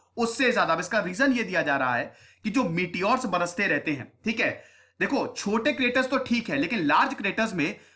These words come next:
मीटियोर जब लार्ज क्रेटर्स में गिरेंगे या मीटियोर जब गिरते हैं, तो गड्ढा करते जाते हैं, तो कुछ मीटियोर बिल्कुल डीप चले जाते हैं, समझ रहे हैं? और साथ साथ आयरन और टाइटेनियम को भी अपने साथ ले जाते हैं।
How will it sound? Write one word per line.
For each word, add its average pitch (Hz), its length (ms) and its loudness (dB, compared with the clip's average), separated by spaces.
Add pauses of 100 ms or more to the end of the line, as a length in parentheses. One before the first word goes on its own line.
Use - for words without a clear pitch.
(120)
मीटियोर 185 440 2
जब 240 160 0
लार्ज 190 260 2
क्रेटर्स 214 320 -2
में 226 100 -2
गिरेंगे 165 480 -2 (220)
या 247 360 4
मीटियोर 185 360 2
जब - 160 0
गिरते - 300 0
हैं, 214 240 0
तो 269 260 0
गड्ढा 190 280 2
करते 247 280 0
जाते 214 240 2
हैं, 214 240 -4 (160)
तो 240 80 2
कुछ 262 260 0
मीटियोर 226 400 4
बिल्कुल 285 840 0
डीप 269 380 2
चले 220 180 2
जाते 165 260 2
हैं, 127 200 -8 (200)
समझ 220 240 4
रहे 254 120 4
हैं? 240 60 4
और 196 80 2
साथ 269 340 4
साथ 208 440 2 (360)
आयरन 214 420 6
और 226 180 2
टाइटेनियम 196 600 2
को 214 180 -2
भी 240 100 4
अपने 247 240 0
साथ 214 260 0
ले 185 80 -4
जाते 170 260 0
हैं। 135 260 -8